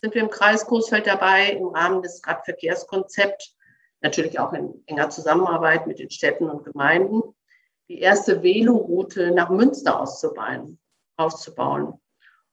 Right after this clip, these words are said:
Und damit wird der Umstieg auf das Rad leichter und der Kreis umweltfreundlicher.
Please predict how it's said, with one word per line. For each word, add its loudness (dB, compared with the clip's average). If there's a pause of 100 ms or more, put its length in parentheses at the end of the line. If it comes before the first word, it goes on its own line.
(640)
Und -2
damit 6
wird 6
der 2
Umstieg 2 (180)
auf -2
das -10
Rad -6
leichter 2 (220)
und -12
der 0
Kreis 4
umweltfreundlicher. -2